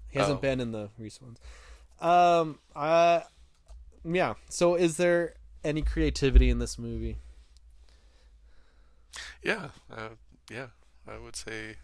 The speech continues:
Speaker 2: so.
Speaker 1: Yeah.
Speaker 2: Um, not in the plot structure, uh, but, I mean, obviously, like, you, anytime we have good science fiction,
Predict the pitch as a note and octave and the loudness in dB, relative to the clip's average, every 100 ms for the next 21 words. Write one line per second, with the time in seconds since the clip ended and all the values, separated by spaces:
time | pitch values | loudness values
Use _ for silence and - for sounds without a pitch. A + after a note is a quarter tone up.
0 | - - - G2 G#2+ - _ - D#3 - | -20 -18 -16 -16 -18 -20 _ -8 -4 -2
1 | D#3+ C#3+ A#2 A2+ A2 A2 G#2+ - - - | -2 -2 0 0 -2 -6 -16 -20 -20 -20
2 | - - - - - A2+ A#2+ A#2 A2+ A2+ | -12 -10 -8 -6 -6 -6 -4 -2 -2 -4
3 | A2 A2 - - G#2 G#2 - - A2 G#2+ | -8 -10 -12 -4 -2 -2 -4 -4 -4 -6
4 | - - G#2 - - - - - - - | -6 -4 -2 -2 -2 -6 -10 -14 -18 -18
5 | G2+ G2+ G2+ A2 A2+ - - - - - | -16 -14 -14 -16 -16 -16 -16 -18 -16 -12
6 | G2 G2+ - - - - G#2+ G2+ G2+ G2+ | -10 -12 -14 -18 -18 -14 -12 -10 -6 -6
7 | G2 G2 - G#2 G2+ G2+ - G#2 - _ | -6 -10 -12 -14 -14 -14 -16 -20 -20 _
8 | - - - - A#2 B2+ A#2+ C3 A#2+ A2+ | -18 -16 -16 -8 -4 -4 -4 -4 -4 -4
9 | A2 G2+ A2+ G#2+ - - G#2+ G#2 - - | -6 -6 -8 -8 -8 -8 -8 -8 -10 -10
10 | A2 - G2+ F#2+ | -8 -10 -10 -14